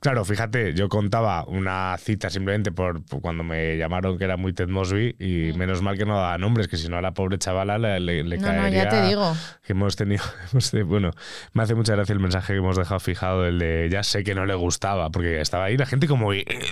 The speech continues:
Speaker 1: hurgando en la
Speaker 2: No le
Speaker 1: herida,
Speaker 2: gustas,
Speaker 1: ¿sabes?
Speaker 2: tío, date cuenta, amigo.
Speaker 1: Ya lo sé, ya me di cuenta, vamos, me di cuenta, bueno, a ver, a ver, no.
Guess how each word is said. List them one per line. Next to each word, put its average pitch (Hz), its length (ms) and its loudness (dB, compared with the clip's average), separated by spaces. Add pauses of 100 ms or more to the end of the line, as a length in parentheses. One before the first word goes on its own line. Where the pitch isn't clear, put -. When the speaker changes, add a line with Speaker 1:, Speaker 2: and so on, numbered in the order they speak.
(520)
Speaker 1:
hurgando 165 360 2
en 151 80 2
la - 80 4
Speaker 2:
No - 40 4
le - 80 6
Speaker 1:
herida, - 120 6
Speaker 2:
gustas, - 280 6
Speaker 1:
¿sabes? 151 120 4
Speaker 2:
tío, 233 200 4
date 220 240 2
cuenta, 220 320 2
amigo. 202 220 2
Speaker 1:
Ya 208 60 4
lo 202 80 4
sé, 151 240 4
ya 113 100 2
me 117 100 2
di 120 140 0
cuenta, 101 680 0
vamos, 113 260 2
me 101 140 0
di 110 100 2
cuenta, 123 340 2
bueno, 101 240 2
a 87 80 0
ver, 90 200 0
a 87 160 -2
ver, 82 220 -4
no. 87 240 -4